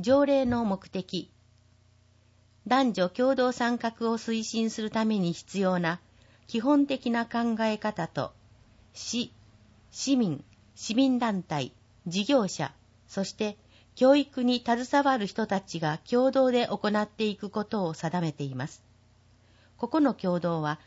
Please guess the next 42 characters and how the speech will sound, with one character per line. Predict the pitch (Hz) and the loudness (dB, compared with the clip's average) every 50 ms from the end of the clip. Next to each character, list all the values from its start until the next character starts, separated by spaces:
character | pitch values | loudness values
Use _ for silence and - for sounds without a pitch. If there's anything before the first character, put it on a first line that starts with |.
| - - _ _ | -20 -20 _ _
協 | - - 269 277 277 277 | 0 2 4 4 4 2
力 | 262 262 247 247 - 233 | 0 -2 -4 -4 -8 -8
し | 226 - - | -8 -8 -4
て | - 240 | -4 -4
働 | 226 202 220 - - 233 240 233 233 | -4 -4 -6 -4 -2 -2 -2 -2 -4
く | - 277 247 - _ _ | -6 -8 -8 -8 _ _
と | - 165 - | -8 -8 -6
書 | - | -6
き | 160 _ - 147 | -10 _ -6 -6
ま | 139 151 | -6 -6
す。 | - - - _ _ _ _ _ _ _ _ _ _ _ _ _ _ _ _ _ _ _ _ _ _ _ _ _ _ _ _ _ _ _ | -8 -12 -20 _ _ _ _ _ _ _ _ _ _ _ _ _ _ _ _ _ _ _ _ _ _ _ _ _ _ _ _ _ _ _
基 | - - 226 | -6 -2 0
本 | 269 311 311 302 | 2 2 2 2
的 | 294 294 285 - 254 | 0 -2 -4 -2 -2
な | 240 240 226 | -2 -2 -2
考 | 226 - 190 190 190 190 180 | -4 -2 -2 -2 0 0 0
え | 180 180 175 | -2 -2 -2
方。 | - 185 180 - 151 139 - _ _ _ _ _ _ _ _ _ _ | -4 -6 -4 -4 -6 -6 -6 _ _ _ _ _ _ _ _ _ _
一、 | - 202 - - 220 220 - - _ _ _ _ - - _ _ _ _ _ _ _ _ _ _ - | -10 -10 -6 -4 -4 -4 -4 -6 _ _ _ _ -20 -20 _ _ _ _ _ _ _ _ _ _ -2
男 | 180 233 269 294 294 262 226 | 0 2 4 4 4 2 2
女 | 202 190 175 | 0 -2 -2
の | 170 160 151 | 0 -2 -2
人 | 143 180 208 254 285 | -4 -2 -2 -2 -4
権 | 277 - 262 247 233 226 | -2 -2 -2 0 0 -2
の | 226 220 | -2 -4
尊 | - - 185 180 175 165 | -2 -2 -2 -2 -2 -4
重。 | - - 160 151 143 - _ _ _ _ _ _ _ _ _ _ _ | -2 -2 0 0 -2 -4 _ _ _ _ _ _ _ _ _ _ _
二、 | 202 220 - - _ _ _ _ _ _ _ _ | -4 -4 -4 -4 _ _ _ _ _ _ _ _
制 | _ - - 294 294 285 | _ -2 2 2 4 4
度 | 220 220 196 | 2 2 0
や | 185 160 156 - | 0 0 -2 -4
慣 | - 208 226 254 262 | -2 0 0 0 0
行 | 254 - - 254 247 240 | -4 -4 -2 0 0 2
が | 226 220 214 208 214 | 2 2 2 2 2
及 | 220 220 214 | 2 0 0
ぼ | 202 208 214 | -2 -4 -6
す | 208 - 202 196 190 | -4 -4 -4 -4 -4
影 | - - 202 220 254 247 | -4 -2 -2 -2 -2 -2
響 | _ - 262 262 262 | _ 0 0 0 2
の | 247 247 233 | 0 -2 -2
配 | 196 240 247 226 185 | -2 -2 -2 -2 -2
慮。 | 143 131 - | -4 -6 -8